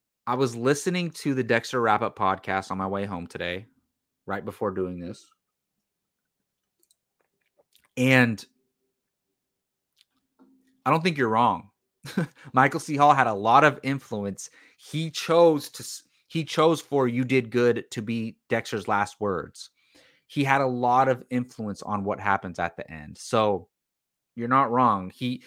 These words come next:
he had a lot of say on how the character's story ended. And I'm cool with that. Th-, he's so invested. So, so I get it. Um, Janet Junior fan also says,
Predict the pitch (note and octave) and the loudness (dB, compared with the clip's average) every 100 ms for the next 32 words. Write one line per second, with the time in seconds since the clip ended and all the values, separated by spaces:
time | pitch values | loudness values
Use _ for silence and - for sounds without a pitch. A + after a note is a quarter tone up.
0 | - _ _ B2 B2+ B2 A#2 A2 A2+ A#2+ | -20 _ _ -2 0 0 0 2 4 4
1 | G#2+ - B2 A#2+ G#2 F#2 - _ _ _ | -2 -4 -2 0 0 -4 -8 _ _ _
2 | - G2+ F#2+ - G#2+ G#2+ G#2 G#2 G2+ - | -10 -8 -8 -12 0 2 4 0 -6 -14
3 | G2+ - A2 G2+ - - - G2 F2+ - | -16 -8 -6 -6 -10 -14 -6 -6 -6 -10
4 | F#2+ E2+ D#2+ - G#2+ G#2 G2+ _ - F#3 | -12 -12 -14 -10 -6 -6 -8 _ 0 0
5 | G3 F#3 B2 - G2 D#2+ - B2 C#3 _ | 6 6 6 2 -4 -4 -4 -6 -6 _
6 | _ - D3+ - D3 C#3 A2+ G#2+ - G#2+ | _ -10 -10 2 4 4 2 -2 -4 -8
7 | G2+ G2 _ _ _ _ _ _ _ _ | -8 -10 _ _ _ _ _ _ _ _
8 | _ - A#2 - B2 A2 G2+ F2+ E2 D#2 | _ -4 -4 -2 -2 0 0 -4 -8 -10
9 | - F#2 F#2 F2+ E2+ E2+ - _ _ _ | -12 -14 -12 -12 -12 -14 -16 _ _ _
10 | _ _ _ _ _ _ _ _ _ _ | _ _ _ _ _ _ _ _ _ _
11 | _ - B2 A#2 A#2+ A#2 B2 A2+ A2+ - | _ 2 2 2 0 0 2 2 2 0
12 | - A2 | 0 0